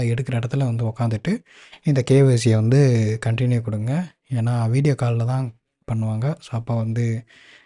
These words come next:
எங்கேயும் ஸ்டக் ஆகி நின்றுக்குச்சு அப்படின்னா, அப்படியே பாதியிலே நின்றுட்டு போக வேண்டியதுதான். ஓகேவா? So, இதை எல்லாமே கெட் ரெடிங்கிறத செலக்ட் பண்ணிட்டீங்க அப்படின்னா, அது கே ஒய் சிக்கு ரீடாக்ட் ஆகும். அப்படியே ஒரு வேற பேஜுக்குள்ள போகும்.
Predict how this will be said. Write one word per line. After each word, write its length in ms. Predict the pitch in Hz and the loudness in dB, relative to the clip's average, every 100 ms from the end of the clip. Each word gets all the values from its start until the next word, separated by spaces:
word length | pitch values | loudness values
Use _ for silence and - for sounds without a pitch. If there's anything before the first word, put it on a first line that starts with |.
| _ - | _ -4
எங்கேயும் 500 | 120 131 131 127 113 | 0 0 0 0 -2
ஸ்டக் 320 | - 131 135 | -4 -2 -2
ஆகி 120 | 127 | -2
நின்றுக்குச்சு 300 | 120 117 - | -2 -4 -4
அப்படின்னா, 600 | 117 107 117 131 117 107 - _ - | -4 -4 -4 -4 -4 -8 -14 _ -12
அப்படியே 320 | 117 - 123 | -10 -6 -2
பாதியிலே 440 | 113 113 117 117 | -2 0 0 0
நின்றுட்டு 200 | 110 110 | -2 -4
போக 140 | - 110 | -4 -4
வேண்டியதுதான். 420 | 107 107 107 113 - | -4 -4 -6 -8 -14
ஓகேவா? 460 | - 107 113 117 - - - _ - | -10 -6 -4 -6 -10 -20 -20 _ -8
So, 160 | 156 | -2
இதை 180 | 143 143 | 2 2
எல்லாமே 320 | 139 143 151 | 2 2 0
கெட் 200 | 135 131 | -2 -2
ரெடிங்கிறத 380 | 147 139 139 131 - | -2 0 0 -2 -4
செலக்ட் 240 | 131 139 | -4 -4
பண்ணிட்டீங்க 240 | 127 139 | -4 -2
அப்படின்னா, 420 | 135 123 180 175 120 | -2 -2 -2 -4 -4
அது 200 | 117 117 117 117 113 117 | -2 0 0 0 -2 -2
கே 140 | 135 | 0
ஒய் 180 | 135 131 | 2 0
சிக்கு 200 | 127 117 | 0 0
ரீடாக்ட் 460 | 117 123 120 117 117 | 0 0 -2 -4 -6
ஆகும். 340 | 110 147 208 - | -4 -4 -6 -8
அப்படியே 300 | 123 113 117 | -10 -4 -2
ஒரு 420 | 117 107 107 107 _ _ | -2 -4 -8 -12 _ _
வேற 240 | 127 117 117 | -8 -4 -2
பேஜுக்குள்ள 420 | 123 117 120 110 | -4 -4 -6 -4
போகும். 320 | 113 113 180 | -4 -4 -6